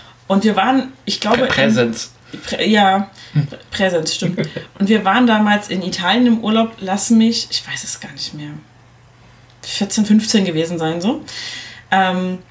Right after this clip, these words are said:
Speaker 1: und auf dem Rückweg sind wir irgendwie halt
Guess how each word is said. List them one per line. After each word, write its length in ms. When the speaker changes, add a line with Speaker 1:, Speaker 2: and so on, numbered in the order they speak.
Speaker 1:
und 100
auf 120
dem 120
Rückweg 500
sind 280
wir 420
irgendwie 600
halt 360